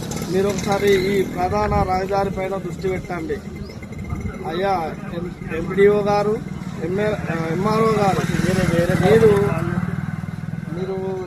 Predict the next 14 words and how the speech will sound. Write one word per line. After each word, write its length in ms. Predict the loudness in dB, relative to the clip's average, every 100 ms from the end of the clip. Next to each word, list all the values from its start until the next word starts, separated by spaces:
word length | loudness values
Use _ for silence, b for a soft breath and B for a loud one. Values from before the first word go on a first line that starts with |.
| -6
ఈ 160 | -6 -6
ఉన్నటువంటి 880 | -6 -6 -4 -4 -6 -6 -6 -6 -6 -8
సమస్యని 720 | -6 -6 -4 -6 -4 -8 -10 -16 -18 -18 -18 -18 -18 -18 -18 -18 -14
ముందుకు 340 | -8 -4 -2 -2
తీసుకెళ్ళండి. 760 | -4 -4 -2 -2 0 -4 -4 -6 -8 -20 -20 -18
ఎంత 260 | -12 -10 -8
త్వరగా 480 | -8 -8 -6 -6 -6
అయితే 220 | -8 -6
అంత 200 | -6 -6
త్వరగా 640 | -12 -10 -8 -8 -8 -10 -14 _ _ _ _ _ -18
ఈ 100 | -16
సమస్యని 600 | -14 -10 -10 -8 -10 -10
ముందుకు 360 | -12 -10 -8
తీసుకెళ్ళి 840 | -6 -8 -8 -12 -12 -12 -12 -14